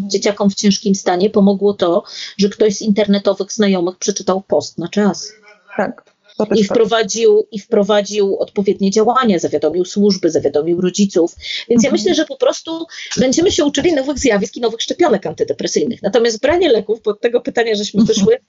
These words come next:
Speaker 1: profilaktycznie, żeby depresja się nie rozwinęła, to proponuję m-, może witaminę D, jak mamy
Speaker 2: Mhm.
Speaker 1: jej, jak mamy jej niedobory i nie uzupełniamy jej inaczej.
Speaker 2: Mhm. Dobrze, więc internecie, w internecie jeszcze,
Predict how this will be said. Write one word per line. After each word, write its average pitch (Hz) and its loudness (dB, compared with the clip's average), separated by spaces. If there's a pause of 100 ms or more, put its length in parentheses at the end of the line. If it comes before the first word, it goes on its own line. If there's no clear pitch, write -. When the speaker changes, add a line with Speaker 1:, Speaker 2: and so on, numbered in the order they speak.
(320)
Speaker 1:
profilaktycznie, 285 0
żeby 233 2
depresja 226 0
się 208 0
nie 202 4
rozwinęła, 196 0
to 226 -2
proponuję 233 0
m-, 196 0
może 254 2
witaminę 202 0
D, 185 -2 (300)
jak 175 -2
mamy 185 4
Speaker 2:
Mhm. 208 0
Speaker 1:
jej, 220 2
jak 214 0 (100)
mamy 247 0
jej 214 0
niedobory 185 0
i 170 -4
nie 170 -6
uzupełniamy 151 -4
jej 135 -12
inaczej. 143 -8 (320)
Speaker 2:
Mhm. 202 2 (360)
Dobrze, 190 2
więc 190 -4
internecie, 240 0
w 202 0
internecie 254 0
jeszcze, 262 -2